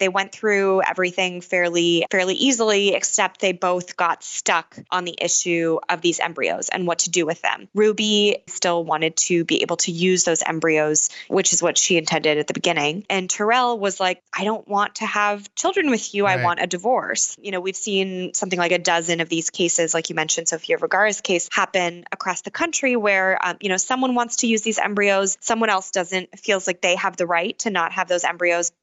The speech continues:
Speaker 1: become babies, and judges are forced to sort of deliberate that.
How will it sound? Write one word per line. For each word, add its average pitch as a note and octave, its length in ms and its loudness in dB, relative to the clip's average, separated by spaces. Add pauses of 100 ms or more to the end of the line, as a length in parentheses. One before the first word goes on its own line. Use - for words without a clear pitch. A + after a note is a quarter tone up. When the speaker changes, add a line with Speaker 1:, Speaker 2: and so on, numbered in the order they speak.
(240)
Speaker 1:
become F3 360 -2
babies, B3+ 640 2
and G3 320 0
judges A3 500 2
are F#3 320 0
forced F#3 460 -2
to G3 100 -8
sort F3+ 200 -2
of E3+ 200 0
deliberate G3+ 680 2
that. - 300 -2